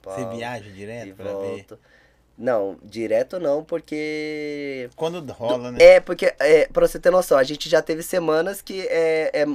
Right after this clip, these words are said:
Speaker 2: é, é show atrás de show, entendeu? Todo dia. Aí, um exemplo, você vai pra São Paulo pra ficar três dias lá. Eu não consigo curtir três dias. Minha mãe é cuidadora de, de idosos, tra-, trabalha no hospital. Entendeu? Meu pai fica o dia inteiro mexendo com outras coisas. Meu pai e minha mãe moram separados,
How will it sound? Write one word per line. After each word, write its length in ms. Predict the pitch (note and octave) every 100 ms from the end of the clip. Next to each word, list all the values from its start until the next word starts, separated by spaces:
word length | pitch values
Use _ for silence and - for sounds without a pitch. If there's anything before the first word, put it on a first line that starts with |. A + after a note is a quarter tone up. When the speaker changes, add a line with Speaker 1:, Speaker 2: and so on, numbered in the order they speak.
| -
Speaker 2:
é, 120 | C3+
é 40 | C3
show 280 | - D#3
atrás 300 | E3+ E3+ F3+
de 60 | F#3+
show, 400 | - E3+ D#3 E3
entendeu? 380 | B2 C3 C3+ D3
Todo 340 | D3 E3 G3
dia. 420 | F3 C#3 C3+ B2+ - _ _ _ _ _
Aí, 100 | C3+
um 80 | D#3+
exemplo, 220 | D3+ C#3+
você 80 | E3+
vai 120 | D#3+
pra 100 | D#3+
São 120 | E3 E3
Paulo 180 | E3
pra 100 | F3
ficar 200 | E3+ -
três 360 | E3 F3 F#3 F3+
dias 280 | E3 D#3+ D3
lá. 200 | B2 A2 - -
Eu 120 | C3+
não 100 | F3
consigo 300 | F3+ - -
curtir 260 | E3+ D#3+ D#3
três 300 | D3+ D3+ C#3
dias. 240 | B2+ B2 A#2+
Minha 220 | B2+ B2+
mãe 180 | B2+ C#3+
é 60 |
cuidadora 680 | C#3+ E3+ E3 D3+ D3 D3+ D3+
de, 240 | D3+ D3
de 180 | C#3+ D3
idosos, 440 | D3 B2+ A2+ G#2+
tra-, 200 | - - - -
trabalha 340 | B2 A#2+ B2+
no 120 | C3
hospital. 600 | C3+ - C#3+ - G#2 F#2+ - - _ _
Entendeu? 380 | - A#2 B2 C3
Meu 160 | C3 B2+
pai 500 | C3+ C#3 D#3+ F3 F3
fica 260 | - D#3+ D#3+
o 40 |
dia 120 | C#3 D#3
inteiro 320 | E3 D#3 D#3
mexendo 380 | D3 D3 D3+ C#3+
com 100 | D3
outras 320 | D3 D3 C#3+
coisas. 240 | C#3+ B2
Meu 220 | B2+ B2+
pai 160 | A#2+ B2+
e 40 |
minha 120 | C3 B2+
mãe 180 | B2+
moram 240 | C3 C3+ D3
separados, 640 | - - D3 C#3+ A2+